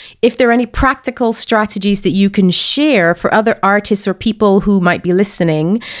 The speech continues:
um, about starting over. And I put starting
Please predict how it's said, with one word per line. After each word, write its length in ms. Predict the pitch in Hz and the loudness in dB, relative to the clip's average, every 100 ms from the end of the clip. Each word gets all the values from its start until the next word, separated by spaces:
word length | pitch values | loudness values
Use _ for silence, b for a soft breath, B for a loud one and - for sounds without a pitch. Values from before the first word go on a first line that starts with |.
| B B | B B
um, 440 | 196 190 190 196 202 | 0 2 2 0 -2
about 300 | 233 254 247 | 0 0 0
starting 560 | - 285 277 277 269 254 | -2 0 0 0 0 2
over. 560 | 269 277 226 180 175 | 4 2 2 2 2
And 120 | 180 | 2
I 80 | 202 | 0
put 200 | 202 - | -2 -4
starting 140 | - | 0